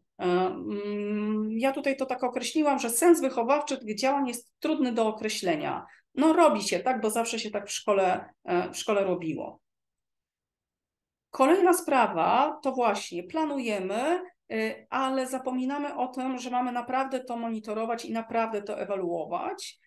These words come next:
E, zapominamy, czasami jest na to miejsce, tak? Miejsce w znaczeniu w dokumencie, e, ale, e, bardzo trudno jest, e, to zrobić, bo po prostu też, e, nikt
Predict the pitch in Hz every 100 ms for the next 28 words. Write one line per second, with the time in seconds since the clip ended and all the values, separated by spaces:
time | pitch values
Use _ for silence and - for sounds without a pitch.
0 | _ _ _ 214 208 233 254 269 277 277
1 | 240 214 254 285 285 294 294 285 294 330
2 | 494 - - - 175 196 233 330 - 233
3 | 233 262 269 240 226 233 269 233 220 226
4 | 233 311 233 - 156 208 339 - - _
5 | 214 220 226 - 254 262 262 254 254 254
6 | 254 - _ 226 214 - 320 311 302 311
7 | 302 302 247 254 277 285 - - 240 247
8 | - 269 214 226 240 196 233 330 254 285
9 | 294 294 294 - 294 - 285 269 277 -
10 | _ _ _ _ - 233 233 240 277 294
11 | 302 - -